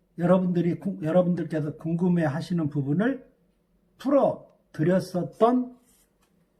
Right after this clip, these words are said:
이 청란이에요. 제가 이제, 어, 요즘에 여러분들 잘 아시다시피, 어,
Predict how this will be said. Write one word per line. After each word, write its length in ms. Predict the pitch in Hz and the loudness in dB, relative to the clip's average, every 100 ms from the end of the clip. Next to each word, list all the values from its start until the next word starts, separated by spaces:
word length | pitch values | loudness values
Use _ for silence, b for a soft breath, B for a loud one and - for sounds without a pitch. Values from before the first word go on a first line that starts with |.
| - | -6
이 320 | 170 175 - | -4 -4 -6
청란이에요. 840 | - 240 233 214 156 110 117 113 - _ _ _ _ _ _ - _ - _ - - - - - - - - _ _ _ - - _ _ _ _ _ _ _ - | -8 -2 0 0 -2 -4 -8 -10 -14 _ _ _ _ _ _ -20 _ -20 _ -20 -20 -20 -20 -20 -20 -20 -20 _ _ _ -20 -20 _ _ _ _ _ _ _ 0
제가 320 | 214 233 226 | 2 4 4
이제, 480 | 214 214 208 190 - - - | 6 6 6 2 -8 -14 -6
어, 300 | 165 156 151 | 0 0 2
요즘에 480 | 156 196 220 214 180 | 2 4 6 6 6
여러분들 420 | 165 202 202 190 | 4 4 4 2
잘 220 | - 180 | 0 -4
아시다시피, 920 | 156 165 - 185 156 143 175 190 196 - _ _ _ _ _ _ _ _ _ _ _ | -4 -4 -4 -4 -4 -6 2 2 2 -4 _ _ _ _ _ _ _ _ _ _ _
어, 560 | - 139 139 135 131 - | -8 -4 -4 -4 -8 -16